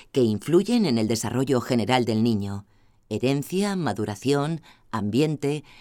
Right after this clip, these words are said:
factores emocionales y la posibilidad de ejercitarlo. Si el organismo está sano, no está dañado en aquellos aspectos que inciden directamente en el aprendizaje del lenguaje, como son los órganos sensoriales,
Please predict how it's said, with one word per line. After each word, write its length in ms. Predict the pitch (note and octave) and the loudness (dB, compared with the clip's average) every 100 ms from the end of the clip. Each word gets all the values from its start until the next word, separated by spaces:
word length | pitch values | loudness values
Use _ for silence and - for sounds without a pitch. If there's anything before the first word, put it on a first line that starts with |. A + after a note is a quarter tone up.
| - | -8
factores 560 | - C3 C#3 C3+ B2+ | -4 -2 0 2 2
emocionales 760 | B2+ A2 G#2 A#2 D3+ C3 A#2 A#2 - _ _ | 2 0 0 0 2 2 0 -2 -10 _ _
y 120 | F#3 | 0
la 120 | D3 | 2
posibilidad 640 | C#3+ D#3 E3+ E3 F3 A#3 F3 | 2 -2 -2 0 0 0 -2
de 280 | G#2+ A#2 G#2+ | 0 0 2
ejercitarlo. 800 | - A2 B2+ A2+ G#2+ G#2+ G2+ G#2+ _ _ - _ _ _ _ _ _ - _ _ | -2 -4 -4 -2 -2 -4 -8 -12 _ _ -20 _ _ _ _ _ _ -20 _ _
Si 200 | - D#3 | 2 4
el 80 | C3 | 4
organismo 560 | A2+ B2 D3 C#3+ C3+ | 4 2 2 2 0
está 180 | A#2 B2+ | 0 -2
sano, 460 | A2 G3+ D3 G2+ - - - | 0 0 0 -4 -8 -20 -2
no 200 | C3 C3 | 2 4
está 280 | B2 - C#3 | 2 2 0
dañado 480 | A#2+ A#2+ C#3 C3 | 2 2 2 2
en 120 | A#2 A2 | 2 0
aquellos 440 | A2 C#3 C#3 B2 | -2 -2 0 -2
aspectos 520 | A#2 - C#3 - - | -4 -6 -6 -4 -4
que 120 | - | -2
inciden 580 | G#2+ G#2+ A#2+ D3+ C3+ A2 | -2 -2 0 2 2 2
directamente 760 | G#2+ B2 - B2 C#3+ D3 A#2+ A2 | 0 -2 -2 -2 -2 -2 -2 0
en 100 | A2+ | 0
el 100 | A2+ | 0
aprendizaje 640 | A2 A#2 G#2 G#2+ D3 D3+ | -2 -4 -4 -4 -6 -4
del 140 | B2+ A2 | -2 -2
lenguaje, 580 | G#2+ C#3 F3+ C3 F#2 - - - | 0 0 -2 -4 -10 -12 -20 -10
como 240 | - A#2+ A2+ | -4 -2 0
son 400 | - C3+ B2+ G#2+ | 0 0 0 -2
los 300 | C3 A#2 B2 | -2 -2 0
órganos 400 | C#3 B2 A#2+ A2+ | -2 0 -2 0
sensoriales, 840 | C3 A2 G#2+ B2 D3+ C3 A2+ A2+ | -2 -2 -2 0 0 0 0 -4